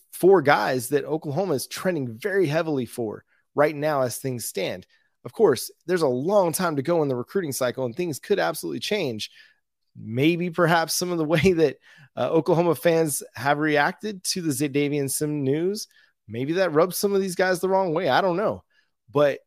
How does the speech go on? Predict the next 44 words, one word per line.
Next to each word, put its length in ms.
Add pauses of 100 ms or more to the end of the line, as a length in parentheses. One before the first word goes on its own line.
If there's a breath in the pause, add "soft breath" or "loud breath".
(160)
they're 160
still 420
very 200
much 280
in 80
a, 280
a 260
strong 460
position. 640 (360)
Uh, 80
you 220
look 220
at, 140
you 100
see, 160
like, 160
a 60
guy 220
like 180
Danny 300
Okoye 540 (260)
out 140
of 80
Noah, 380 (340)
you 100
know, 180
the 640 (960)
number 260
one 220
or 80
two 200
prospect 520
in 100
the, 220
in 80
the 80
state. 400 (460)
His 240
reaction 500
to 340
the 120
Message 500
Board 280
Geniuses 720